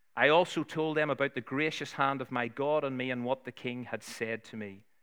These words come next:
They replied, 'Let us start rebuilding.' So they began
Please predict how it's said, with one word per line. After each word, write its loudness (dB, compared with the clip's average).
They 8
replied, -4
'Let 6
us 2
start 4
rebuilding.' 0
So -8
they 0
began 0